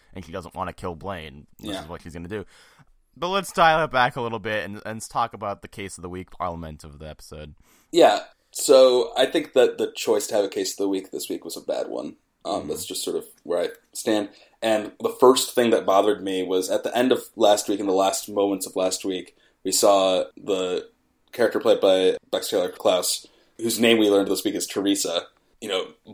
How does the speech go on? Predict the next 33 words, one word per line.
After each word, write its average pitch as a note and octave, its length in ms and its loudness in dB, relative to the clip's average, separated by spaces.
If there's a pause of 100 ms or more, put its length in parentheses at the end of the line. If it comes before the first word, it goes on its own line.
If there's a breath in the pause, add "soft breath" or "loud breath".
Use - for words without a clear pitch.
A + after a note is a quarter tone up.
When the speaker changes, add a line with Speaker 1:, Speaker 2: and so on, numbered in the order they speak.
(160)
Speaker 2:
bloodied A2 320 2
up G2+ 240 4
and F#2+ 120 -10
reaching G2+ 340 -6
for G#2+ 120 -4
a G2 80 -4
phone G2+ 180 0
and G2 220 -8
dialing G2+ 320 2
nine G2 220 -2
one F#2+ 160 -4
one F#2+ 240 0
and F#2 100 -10
getting C3+ 260 6
through. A2 460 6 (420)
Speaker 1:
Mm-hmm. G2 140 -20 (800)
Speaker 2:
And B2 160 4
then B2+ 140 8
this B2 180 4
week A2+ 120 2
she A2+ 100 -2
was G#2 120 0
just - 200 -6
dead. - 260 -6 (300)
And G#2+ 160 -2
it - 100 0
was - 80 -2
a D#3 40 0
Speaker 1:
Yeah. C#3+ 40 -4
Speaker 2:
huge F#3+ 420 -4
bummer B2+ 240 10
'cause A#2 120 -2
I G2+ 140 2